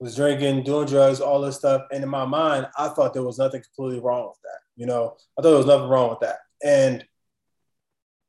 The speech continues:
to me, I think that my family looks up to me and, like, the fact that I do,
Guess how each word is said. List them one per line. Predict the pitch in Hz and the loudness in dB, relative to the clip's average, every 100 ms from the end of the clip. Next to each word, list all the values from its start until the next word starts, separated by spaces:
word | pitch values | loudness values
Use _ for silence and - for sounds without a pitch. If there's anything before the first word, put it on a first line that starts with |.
| _ - | _ -6
to | 147 | -2
me, | 143 208 180 143 | 2 4 6 6
I | 139 | 4
think | 160 | 2
that | 139 | 2
my | 127 | 0
family | - 165 156 143 | 0 0 0 -2
looks | 127 135 135 | -2 -2 -2
up | 156 143 139 | -2 -2 -4
to | |
me | 135 135 | -6 -4
and, | 131 127 | -4 -2
like, | 127 117 | -4 -4
the | 123 | -8
fact | - 139 127 135 | -4 -4 -4 -4
that | 123 - | -4 -4
I | 131 123 | -6 -6
do, | 135 139 131 | -6 -4 -6